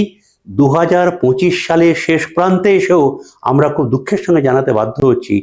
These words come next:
যে পঞ্চাশ শতাংশ হৃদরোগ কিন্তু কোনো রকম, মানে, জানা না দিয়েই চলে আসে হঠাৎ,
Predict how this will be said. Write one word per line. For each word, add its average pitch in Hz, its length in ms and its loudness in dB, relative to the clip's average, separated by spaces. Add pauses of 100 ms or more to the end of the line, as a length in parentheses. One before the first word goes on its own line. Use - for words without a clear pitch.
(360)
যে 135 180 0 (460)
পঞ্চাশ 165 480 0 (100)
শতাংশ 180 440 0
হৃদরোগ 143 680 2 (520)
কিন্তু 147 280 2 (160)
কোনো 151 300 2
রকম, 165 380 2 (460)
মানে, 127 260 -2
জানা 151 360 2
না 156 300 2
দিয়েই 202 340 2
চলে 123 300 0
আসে - 340 -6
হঠাৎ, 139 380 -2